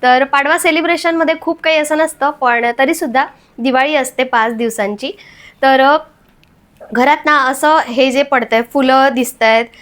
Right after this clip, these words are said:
किंवा आणखी इकडे तिकडे असं थोडं थोडं आहे, जे आवरायचं आहे. पण म्हटलं असो, आज थोडासा आपण निवांत आणि आरामच करूया. आणि आज कसं स्वयंपाकाचं पण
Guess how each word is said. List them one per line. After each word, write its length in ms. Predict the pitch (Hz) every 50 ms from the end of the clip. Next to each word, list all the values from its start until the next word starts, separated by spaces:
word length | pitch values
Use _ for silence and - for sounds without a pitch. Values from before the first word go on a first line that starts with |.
| - - _ _ -
किंवा 160 | 285 285 320
आणखी 360 | 339 330 311 311 311 320 370
इकडे 240 | 370 320 320 302 330 311
तिकडे 200 | 311 330 320 349
असं 200 | 330 330 - 349
थोडं 180 | - 320 285 262 285
थोडं 260 | 294 294 269 277 311 - - _ _ _ _ -
आहे, 240 | 294 311 302 220 - - 190
जे 80 | 220 262
आवरायचं 640 | - 262 254 262 269 277 311 320 339 330 311 - 320
आहे. 260 | 285 233 214 - 180 - - - - - - _ -
पण 120 | 277 285
म्हटलं 300 | 285 285 302 294 302 320
असो, 240 | 302 285 285 294 302
आज 280 | 339 381 302 269 277 269 - -
थोडासा 280 | 285 247 254 262 294
आपण 340 | 269 254 240 - 254 254 269
निवांत 420 | 262 254 240 247 247 254 262 262 269
आणि 240 | 262 254 247 254
आरामच 500 | 254 254 247 214 220 240 254 294 311 -
करूया. 340 | - 294 277 240 240 247 269 - - - - - - _
आणि 160 | - 254 294 330
आज 180 | 320 302 311
कसं 220 | - 349 320 349 339
स्वयंपाकाचं 540 | - - 302 269 262 277 277 285 269 311
पण 140 | 302 320 320